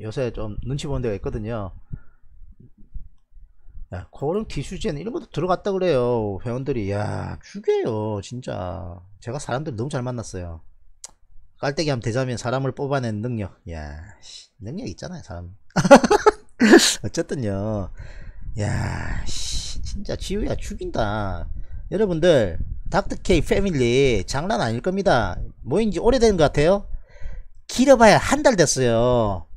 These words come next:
한동님 며칠 됐어요? 그런데 요즘 들어간 족족 먹죠?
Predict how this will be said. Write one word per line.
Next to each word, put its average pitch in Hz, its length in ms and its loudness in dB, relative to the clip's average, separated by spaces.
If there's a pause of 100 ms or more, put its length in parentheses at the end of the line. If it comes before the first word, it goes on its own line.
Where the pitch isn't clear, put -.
한동님 226 360 6
며칠 254 280 8
됐어요? 208 600 10 (560)
그런데 208 260 6
요즘 175 240 6
들어간 262 400 10
족족 254 340 6
먹죠? 185 580 10